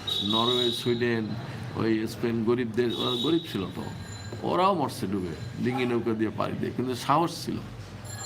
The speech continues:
তো যাইতে যাইতে কেউ কেউ বাঁচছে, কেউ কেউ মরছে, অনেকেই মরছে। যেমন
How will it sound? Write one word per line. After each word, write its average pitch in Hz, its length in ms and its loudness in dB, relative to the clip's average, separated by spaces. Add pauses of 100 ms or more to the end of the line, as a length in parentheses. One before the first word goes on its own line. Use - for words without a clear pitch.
(200)
তো 127 80 0
যাইতে 156 340 4
যাইতে 165 220 2
কেউ 151 240 0
কেউ 151 180 2
বাঁচছে, 135 400 0
কেউ - 160 2
কেউ 139 180 0
মরছে, 113 400 -2
অনেকেই 190 420 2
মরছে। 92 560 -6 (640)
যেমন 92 460 0